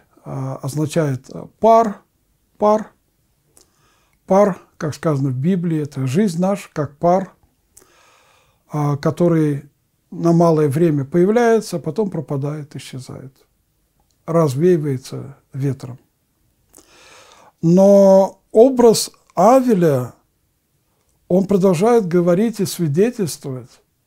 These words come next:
о добродетелях этого религиозного человека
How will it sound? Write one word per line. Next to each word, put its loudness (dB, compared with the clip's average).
о -2
добродетелях 0
этого -4
религиозного -2
человека -8